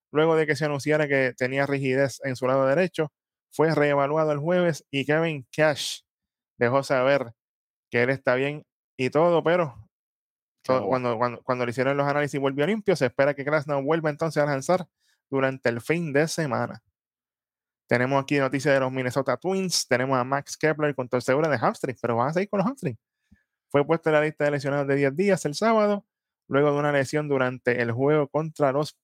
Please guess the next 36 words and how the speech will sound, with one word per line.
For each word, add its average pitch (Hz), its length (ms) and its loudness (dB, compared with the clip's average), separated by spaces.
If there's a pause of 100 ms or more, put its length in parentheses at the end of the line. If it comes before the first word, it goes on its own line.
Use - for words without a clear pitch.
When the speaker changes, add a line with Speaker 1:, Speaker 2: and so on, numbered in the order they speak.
(100)
Speaker 1:
Padres 156 680 -2 (560)
dos 131 400 0
días 147 420 0
antes. - 880 -10 (1000)
Y 120 80 4
aquí 120 160 4
hay 135 80 4
una 139 160 2
ba-, 139 240 0 (260)
una 143 220 0
baja 147 240 2
que 139 80 -4
me 139 80 -2
duele 139 260 0
a 139 80 2
mí. 180 180 -2 (520)
En 127 160 -2
San 127 240 -2
Diego 170 220 2
tenemos 143 260 0
a 131 40 2
Yu 175 200 2
Darvish. 202 520 0 (380)
Speaker 2:
Ah, 101 140 -6
bueno. 78 340 -8
Speaker 1:
Abandonó 127 480 0
el 147 80 -4
jue-, 151 260 0
el, 135 400 0
el 127 120 -2
juego 151 240 0
el 135 100 -2
jueves 180 460 0
contra 135 300 -4
los 131 180 -2
Twins 190 420 -4